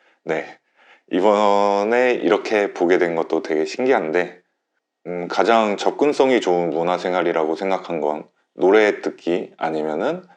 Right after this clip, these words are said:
음, 영화 보기, 이 정도였던 것 같은데,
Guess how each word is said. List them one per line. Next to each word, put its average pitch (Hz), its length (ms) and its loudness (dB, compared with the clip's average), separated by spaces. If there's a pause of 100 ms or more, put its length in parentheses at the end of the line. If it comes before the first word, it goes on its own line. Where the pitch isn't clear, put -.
(560)
음, 98 520 -10 (380)
영화 107 280 2
보기, 76 440 -6 (320)
이 92 80 0
정도였던 95 520 2
것 78 80 0
같은데, 76 560 -6